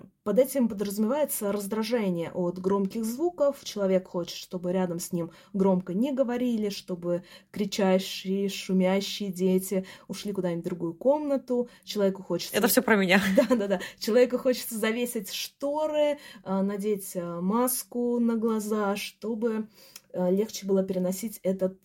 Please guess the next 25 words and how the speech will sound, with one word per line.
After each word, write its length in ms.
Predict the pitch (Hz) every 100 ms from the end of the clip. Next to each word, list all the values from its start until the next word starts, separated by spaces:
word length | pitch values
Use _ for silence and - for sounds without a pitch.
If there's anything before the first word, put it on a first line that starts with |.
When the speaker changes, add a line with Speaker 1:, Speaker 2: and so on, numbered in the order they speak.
| - _
Speaker 1:
приступ, 500 | 196 190 - 175 -
потому 300 | 190 180 180
что 200 | - 185
яркий 320 | 175 185 -
свет, 300 | - 247 226
громкий 360 | 190 180 180 180
звук 300 | 190 247 - - - -
могут 640 | 190 196 202 196 - 226 -
усиливать 480 | 185 - 196 185 180
головную 420 | 165 165 170 165
боль. 220 | 151 - - _ _ _
Speaker 2:
Хорошо, 460 | - 269 - 226 190
понятно. 460 | 240 240 185 180 -
А 360 | 190 208 214 - - 208
как 200 | 262 262
насчет 460 | 339 - 240 220 - -
кластерная 640 | - 214 - - 160 160
головная 380 | 156 151 156 147
боль? 280 | 147 147 139 _ _ _ _ - - -
Она, 560 | 180 202 214 196 - -
это, 260 | 196 214 214 - _ _
это 180 | - 208
же, 60 | 202
я 40 |
понимаю, 520 | 220 214 214 202 190